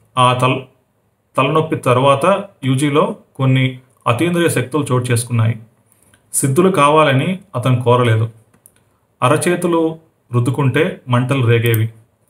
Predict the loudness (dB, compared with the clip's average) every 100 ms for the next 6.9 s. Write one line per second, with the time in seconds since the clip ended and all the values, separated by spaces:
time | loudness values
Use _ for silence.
0 | _ _ _ -2 0 0 -2 -2 0 0
1 | 2 2 0 -6 _ -2 0 0 0 2
2 | 2 0 -2 -6 -14 _ _ _ _ _
3 | _ _ _ _ -2 -2 0 0 0 2
4 | 0 0 -2 -2 -2 -2 -4 -2 0 -2
5 | -4 -4 -4 -4 -12 -18 _ _ _ _
6 | 0 0 0 0 2 2 2 0